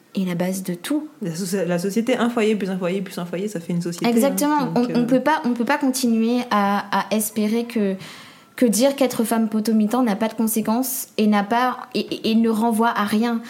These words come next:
Speaker 1: Femme potomitan, tu as des références. Et tes références sont sombres, elles sont obscures, sont
Speaker 2: Mm.
Speaker 1: difficiles à entendre et tu te bouches les oreilles.
Speaker 2: Ouais, parce que c'est nécessaire. Parce
Speaker 1: Parce
Speaker 2: que
Speaker 1: que... tu viens de, d'un système matrifocal, qui,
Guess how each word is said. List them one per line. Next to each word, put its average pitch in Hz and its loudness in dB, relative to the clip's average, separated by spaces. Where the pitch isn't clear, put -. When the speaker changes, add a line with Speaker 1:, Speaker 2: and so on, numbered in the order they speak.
Speaker 1:
Femme 302 0
potomitan, 247 2
tu - -2
as 196 2
des 196 2
références. 190 -2
Et 233 4
tes 254 6
références 247 2
sont 208 2
sombres, 180 0
elles 208 4
sont 214 0
obscures, 214 -2
sont 185 2
Speaker 2:
Mm. 196 2
Speaker 1:
difficiles 247 0
à 196 2
entendre 202 0
et 220 2
tu 214 -6
te 208 -4
bouches 185 0
les 170 -4
oreilles. 170 -4
Speaker 2:
Ouais, 220 -2
parce - -10
que 160 -6
c'est 156 -6
nécessaire. 160 -4
Parce 160 -8
Speaker 1:
Parce 233 0
Speaker 2:
que 254 2
Speaker 1:
que... - -2
tu 165 0
viens 214 2
de, 208 0
d'un 196 0
système 202 2
matrifocal, 196 0
qui, 214 0